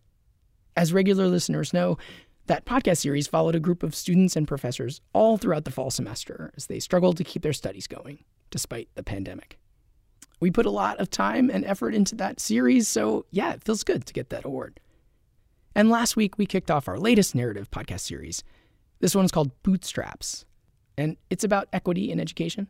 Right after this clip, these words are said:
If you missed the kickoff episode, it ran last week on this feed, so check that out. And we'll have the next installment in a few weeks, so stay tuned. As we grow the show, we appreciate help from listeners like you.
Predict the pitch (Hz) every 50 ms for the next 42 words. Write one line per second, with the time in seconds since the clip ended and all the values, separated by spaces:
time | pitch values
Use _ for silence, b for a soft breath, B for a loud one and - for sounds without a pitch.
0 | _ _ _ _ _ _ _ _ _ _ _ _ _ _ _ _ - 143 - 185
1 | 180 165 170 180 175 - 156 147 - - 185 - - 147 170 - - - - 180
2 | - 208 - 247 302 359 330 - 143 - - 160 165 175 175 160 151 147 156 180
3 | - - 175 214 254 - - 156 156 151 143 165 196 - - - - - 165 156
4 | 165 202 277 - _ _ _ _ _ - - - - - - 143 - - 135 143
5 | 160 208 262 - _ _ - 185 185 190 180 180 226 254 254 214 - 247 247 233
6 | 233 226 - - 226 214 - - 180 175 175 180 190 - _ _ _ _ 180 175
7 | 175 - - - 98 98 - - - - - _ _ - - 131 117 - - 107
8 | - - - - - - _ _ _ _ _ _ _ _ _ _ _ _ - -
9 | - - - - _ - 143 175 151 170 202 208 180 175 233 240 285 269 254 202
10 | - - 262 269 277 269 240 226 - - - 285 233 - - 233 220 220 196 -
11 | 269 269 - - - 190 180 185 175 - - 156 139 135 - 120 107 - 104 98
12 | 90 95 -